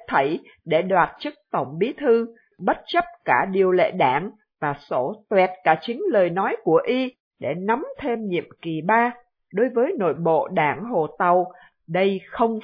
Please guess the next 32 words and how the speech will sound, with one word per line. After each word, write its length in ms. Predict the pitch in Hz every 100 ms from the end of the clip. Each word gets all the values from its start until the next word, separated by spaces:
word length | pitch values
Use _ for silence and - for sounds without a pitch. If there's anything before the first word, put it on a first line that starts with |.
| -
phải 320 | 170 127 147
là 240 | 208 156 147
điều 280 | 151 143
dễ 200 | 139 160 269
chịu. 260 | - 180 - - _ _ _ _
Nhưng 360 | 208 208 208 196
tất 120 | 262 - -
cả 320 | 160 135 -
phải 120 | 165
lẳng 380 | 160 170 113 175
lặng 260 | 202 160 -
chấp 180 | - 277 -
nhận, 240 | 190 160 - _ _ _ _
vì 140 | 185 180 -
sự 160 | 185 175
hỗ 280 | 175 - 370
trợ 320 | - 214 - 160
và 120 | 165
ảnh 340 | 156 - 143 180
hưởng 320 | 226 156 156
của 140 | 208 151
Bắc 100 | 226 - -
Kinh 240 | 185 175 -
quá 200 | 190 277 349
mạnh. 140 | - - _ _ _ _ _ _ -
Chúng 200 | 254 285
ta 240 | 240 208
có 80 | 233 254
thể 200 | 226 143
thấy 300 | 226 254 - _ _ _
sự 200 | 214 -
coi 180 | - 247